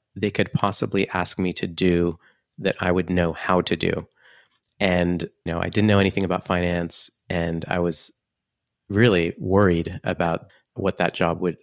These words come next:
look and feel like. But once I got into it, the, the problem solving definitely appealed to me and, and really matched my skill set. And so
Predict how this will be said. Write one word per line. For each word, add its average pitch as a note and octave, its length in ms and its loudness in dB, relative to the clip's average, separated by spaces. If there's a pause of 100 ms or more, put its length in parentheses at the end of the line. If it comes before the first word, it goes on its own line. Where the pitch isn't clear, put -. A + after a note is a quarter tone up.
(220)
look F#2 180 -2
and F2 100 -4
feel C3+ 160 4
like. F#2 280 -2
But F2 160 0
once A#2 240 0
I B2 80 2
got F#2 180 -2
into G2 320 -2
it, F2 300 -2 (440)
the, G2 140 2
the - 180 -4
problem G2+ 400 2
solving F2 680 0 (280)
definitely F2+ 400 0
appealed E2+ 340 -2
to F2+ 100 -2
me E2+ 200 0
and, E2 280 -2
and F2+ 120 -4
really E2+ 200 0
matched E2+ 320 -4
my F2 80 0
skill F2 320 -2
set. E2+ 240 -2
And E2 160 -2
so E2 360 0